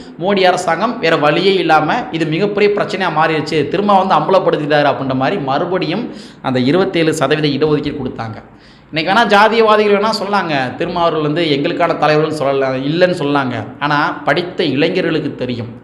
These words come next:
திருமாவர்கள் யாருக்கான தலைவர், எங்களுக்கான தலைவர். நாங்க இன்னைக்கு மருத்துவம் படிக்கிறோம் அப்படின்னாலே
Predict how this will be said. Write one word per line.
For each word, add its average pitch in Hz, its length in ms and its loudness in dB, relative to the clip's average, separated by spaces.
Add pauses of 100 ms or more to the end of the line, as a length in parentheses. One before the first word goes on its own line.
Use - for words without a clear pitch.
(140)
திருமாவர்கள் 156 540 0
யாருக்கான 151 480 0 (120)
தலைவர், 120 360 -4 (480)
எங்களுக்கான 160 540 0
தலைவர். 120 340 -4
நாங்க 165 200 2
இன்னைக்கு 160 280 0
மருத்துவம் 196 360 2
படிக்கிறோம் 196 360 2
அப்படின்னாலே 175 340 2